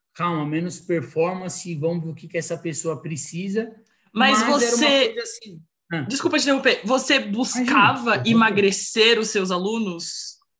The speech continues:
Speaker 2: ou não?
Speaker 1: Lá atrás
Speaker 2: Aham.
Speaker 1: era o, o vende. Você fala que emagrece
Speaker 2: Entendi.
Speaker 1: e vende. Então, é, lá atrás eu usava muito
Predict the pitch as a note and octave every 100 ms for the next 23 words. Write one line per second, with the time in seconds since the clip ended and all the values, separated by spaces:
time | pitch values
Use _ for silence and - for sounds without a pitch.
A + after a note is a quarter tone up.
0 | _ G3 G3+ G3 D#3+ C#3+ - _ _ _
1 | _ _ _ _ _ _ _ _ _ _
2 | _ _ _ _ _ _ - F#3 G#3 E3+
3 | E3 G#3 D#3+ F#3+ G3+ G#3 E3 F3 F3+ -
4 | - - _ _ F#4+ F4 C#4+ - _ _
5 | _ _ _ F3+ E3 G#3 F3 B2+ - C#3+
6 | C#3+ C3+ G#3+ A3+ A#3+ A3+ A3 F#3+ G3 F#3
7 | - G#3 C#3+ A#2 - _ _ B2+ E3 E3+
8 | F3+ E3+ E3 D#3+ - _ - F#3+ G#3 F#3+
9 | G3+ G#3 G#3+ G#3+ C#3 E3 F#3 F#3 D#3+ F3
10 | G#3+ G#3 F#3 B2